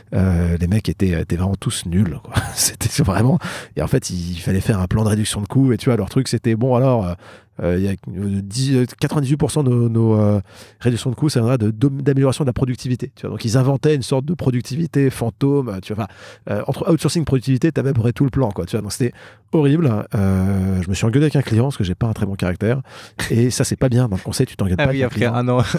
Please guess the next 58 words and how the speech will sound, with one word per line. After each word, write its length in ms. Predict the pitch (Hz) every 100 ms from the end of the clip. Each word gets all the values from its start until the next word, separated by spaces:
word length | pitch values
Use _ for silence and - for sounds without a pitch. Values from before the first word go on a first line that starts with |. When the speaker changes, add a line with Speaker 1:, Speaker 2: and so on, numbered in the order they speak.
| 131 127
Speaker 1:
Non, 220 | 127 123
c'est 120 | -
pas 100 | 139
bien. 200 | 135 139
Speaker 2:
<laughs> 60 | 151
Après 240 | 156 143
Speaker 1:
Et, 40 | 120
Speaker 2:
un 80 |
an 60 | 113
Speaker 1:
euh, 280 | 113 127 123
Speaker 2:
chez, 80 | -
chez 60 |
Bain, 240 | 113 127 131
tu 120 | -
t'engueules 220 | 110 113
pas 100 | 110
avec 100 | 113
Speaker 1:
voilà. 120 | 120
Speaker 2:
le 40 | 113
client. 160 | 104
Speaker 1:
Et 40 | 131
ben, 60 |
Speaker 2:
Voilà. 120 | 139
Speaker 1:
les 60 | 156
mecs 80 | 160
m'ont 120 | 151
dit, 100 | 165
grosso 240 | 147 131
modo, 240 | 143 147 156
soit 140 | 143
tu, 220 | - 131
tu 100 | 127
vois, 260 | 143 107 92
soit 160 | - 135
tu 160 | 120
te, 460 | - 117 110 120 170
soit 180 | - 131
tu 100 | 120
rentres 200 | 120 117
dans 100 | 117
le 60 |
rang, 200 | 117 135
soit 140 | 107 107
tu, 260 | - 98
tu 140 | - 82
pars. 260 | 131 123
Et 60 | 95
j'ai 100 | 98
dit, 80 | 113
écoutez, 240 | 113 117
j'ai 60 | 87
déjà 100 | 95
décidé 200 | 92 110
que 40 |
je 60 | -
partais, 240 | - 95
donc, 180 | 87 -
euh, 140 | 87